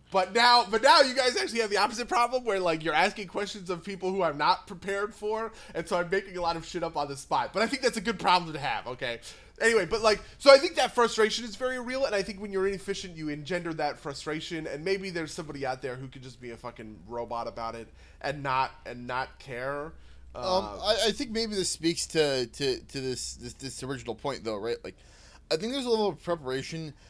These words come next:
Speaker 2: that you can do where, like, you kind of, like, have enough, like, nebulous things floating in the air that if things go, people go into it, you can improvise on it
Speaker 1: Mm-hmm.
Speaker 2: without, without, without putting too much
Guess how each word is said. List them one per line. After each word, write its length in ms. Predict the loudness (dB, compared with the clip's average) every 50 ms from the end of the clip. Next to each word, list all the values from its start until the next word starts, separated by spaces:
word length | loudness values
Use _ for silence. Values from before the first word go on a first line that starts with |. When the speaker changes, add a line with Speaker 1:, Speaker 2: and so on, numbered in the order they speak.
| -20 -12 -10
Speaker 2:
that 100 | -8 -8
you 120 | -8 -10
can 160 | -10 -10 -12
do 200 | -6 -4 -2 -2
where, 120 | 0 2 2
like, 180 | 2 0 -2
you 80 | -4 -6
kind 180 | 0 0 0 0
of, 80 | 0
like, 160 | -2 -4 -4 -6 -20 -20 -20 -20 -20 -16 -2
have 300 | 6 8 10 10 10 8
enough, 300 | 2 4 4 2 4 4
like, 220 | 0 0 0 -2
nebulous 480 | 0 0 0 0 2 -2 -2 -2 -2 -2
things 200 | -2 -4 -4 -6
floating 520 | -10 -14 -6 -2 0 0 2 0 -2 -4
in 160 | -4 -4 -4
the 160 | -4 -2 0
air 120 | 0 0 2
that 140 | 0 0 0
if 300 | 0 -2 -4 -8 -14 -16 -18 -20 -20 -20 -20 -20 -20 -20 -20 -20 -20 -20 -20
things 380 | -6 2 2 2 2 2 -4
go, 200 | 2 4 4 4
people 300 | 4 2 -2 -4 -2 -2
go 140 | -4 -2 -4
into 180 | -6 -4 -4 -6
it, 80 | -6
you 80 | -6 -6
can 140 | -8 -4 -4
improvise 680 | -4 -4 -4 -6 0 4 6 6 6 4 2 -2 -8 -12 -14 -20 -20 -8 -2
on 180 | 0 2 2 2
it 140 | 2 0 -2 -6 -20 -20 -20 -20 -20 -20 -20 -20 -16
Speaker 1:
Mm-hmm. 100 | -8 -6
Speaker 2:
without, 500 | -6 0 4 6 6 8 6 4 2 -4
without, 460 | -6 -6 0 2 4 4 4 4 0 -4 -12 -20 -20 -20 -10 -6
without 420 | -4 6 8 10 10 10 8 4
putting 220 | -2 0 0 0 -2
too 120 | -2 -2
much 240 | -2 -2 -4 -4